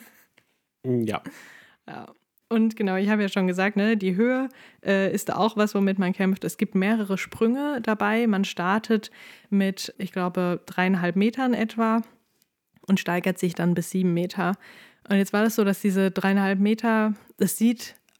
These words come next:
Speaker 2: natürlich von oben immer höher aus. Du kannst dir das von unten nicht angucken und dann sagen, ja, spring ich oder spring ich nicht, sondern du bist oben und wirst dann halt so in der Gruppe da runtergeleitet, sag ich mal. Ich muss sagen, ich war beim ersten Sprung absolut überfordert.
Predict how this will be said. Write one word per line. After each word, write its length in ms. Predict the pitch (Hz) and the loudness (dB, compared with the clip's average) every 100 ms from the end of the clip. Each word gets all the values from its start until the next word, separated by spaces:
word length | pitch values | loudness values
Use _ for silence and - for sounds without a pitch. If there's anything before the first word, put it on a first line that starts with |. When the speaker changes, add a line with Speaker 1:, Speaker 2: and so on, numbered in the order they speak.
| _ _ _ _ _ _ - - | _ _ _ _ _ _ -20 -2
Speaker 2:
natürlich 640 | 196 185 - 247 240 208 | 0 0 2 2 2 0
von 180 | - 185 | 0 0
oben 260 | - 202 196 | 2 2 2
immer 280 | 180 170 165 | 0 0 0
höher 280 | 185 175 | 0 0
aus. 360 | 160 202 - - - | -2 -4 -8 -16 -8
Du 80 | 185 | -2
kannst 260 | 214 220 | 0 0
dir 60 | 196 | -2
das 100 | 190 | -2
von 160 | 196 | -2
unten 260 | 190 196 196 | 0 0 0
nicht 200 | 185 - | -2 0
angucken 420 | 196 220 214 202 | -2 0 0 0
und 80 | 185 | 0
dann 140 | 185 | 0
sagen, 240 | 175 180 185 | 0 2 2
ja, 180 | 180 180 | 0 -2
spring 280 | - 196 | -2 0
ich 140 | 196 180 | 0 0
oder 140 | 175 | -4
spring 240 | - - 165 | -6 -6 -8
ich 120 | - | 0
nicht, 200 | 240 269 - - - | 0 0 -12 -18 -2
sondern 280 | 202 196 | 0 2
du 60 | 190 | 0
bist 260 | 190 - - | -2 -6 -2
oben 400 | 220 226 240 - | 0 2 0 2
und 320 | 185 190 - - | 2 0 -2 -6
wirst 340 | 180 190 190 | -2 0 0
dann 160 | 202 190 | 0 2
halt 180 | 196 185 | 0 -2
so 80 | 185 | -2
in 120 | 185 | 0
der 80 | 185 | -2
Gruppe 320 | - 196 202 | -4 -2 0
da 220 | 175 180 | 2 0
runtergeleitet, 920 | - 196 294 196 165 160 180 - - - | -2 0 2 2 0 -2 -4 -8 -10 -14
sag 140 | 202 | -16
ich 160 | 180 - | -16 -16
mal. 260 | - - - _ _ _ _ | -16 -16 -20 _ _ _ _
Ich 120 | 202 | 0
muss 160 | 220 226 | 2 2
sagen, 160 | 233 226 | 2 2
ich 120 | 190 | 2
war 120 | 202 | 0
beim 140 | 190 | 2
ersten 240 | 185 196 196 | 0 0 -4
Sprung 260 | - 196 | 0 0
absolut 480 | - 220 - 202 196 | 0 -2 0 0 2
überfordert. 720 | 185 180 - 180 208 311 - | 0 -2 0 0 0 -2 -6